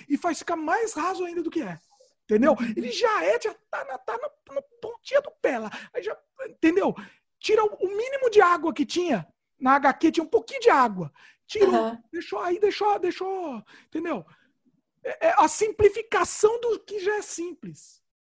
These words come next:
Speaker 1: entendeu?
Speaker 2: Ah, sim, sim, né? Porque é pra entreter, né? Não é pra você. Esse tipo de filme não é um tipo,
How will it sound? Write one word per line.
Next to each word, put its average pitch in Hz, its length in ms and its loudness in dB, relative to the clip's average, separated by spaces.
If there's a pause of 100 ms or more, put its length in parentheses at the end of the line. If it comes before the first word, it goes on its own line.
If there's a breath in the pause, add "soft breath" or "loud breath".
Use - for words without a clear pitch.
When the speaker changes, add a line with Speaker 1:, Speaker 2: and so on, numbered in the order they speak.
(160)
Speaker 1:
entendeu? 220 420 -8 (920)
Speaker 2:
Ah, 427 100 0
sim, 370 420 2
sim, 302 440 -2
né? 233 560 -2
Porque 247 260 -10 (280)
é 285 80 0
pra 349 160 -2
entreter, 370 720 0
né? 277 140 0
Não 262 140 -2
é 285 80 -2
pra 311 180 -4
você. 285 300 0 (240 loud breath)
Esse 294 220 2
tipo 370 120 -2
de 294 120 -6
filme 302 280 -6
não 277 140 -2
é 311 80 -2
um 339 40 -8
tipo, 339 200 -6